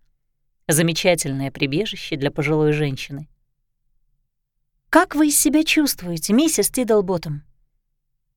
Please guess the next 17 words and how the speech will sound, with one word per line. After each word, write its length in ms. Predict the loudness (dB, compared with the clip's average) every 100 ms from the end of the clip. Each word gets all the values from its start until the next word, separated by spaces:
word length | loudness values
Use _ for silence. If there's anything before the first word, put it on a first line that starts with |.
| _ _
Та 160 | 6
склонила 480 | 6 2 2 4 2
голову 340 | 2 2 2 2
набок, 460 | 4 4 2 -6 -18 _ _ _
обдумывая 680 | 4 6 2 2 0 2 2
заданный 420 | 4 2 2 -4
Снежкой 420 | -4 -6 -4 0
вопрос, 540 | 2 2 2 -2 -2 -6 _ _ _ _
но, 240 | 6 6
помолчав, 800 | 6 4 4 2 0 0 -2 -10 4
так 200 | 4 6
на 80 |
него 180 | 0 2
ничего 380 | 0 -2 -2 0
и 80 | 2
не 100 | 2
ответила. 560 | 2 2 2 0 -4